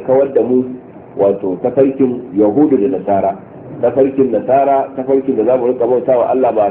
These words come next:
tare da ilimi ba. Mu rinka ainihin baragada cikin addini, muna zaton addini muke yi. Wannan tafarki ne na Nasara. Ka dubi addinin Nasara, Kiristoci za ka ga duk baragada ce.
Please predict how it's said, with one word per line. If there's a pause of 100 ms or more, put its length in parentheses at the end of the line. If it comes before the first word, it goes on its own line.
tare
da
ilimi
ba. (180)
Mu
rinka (1080)
ainihin
baragada
cikin
addini,
muna
zaton
addini
muke
yi. (400)
Wannan
tafarki
ne
na (100)
Nasara. (520)
Ka
dubi
addinin
Nasara,
Kiristoci
za
ka
ga
duk
baragada
ce.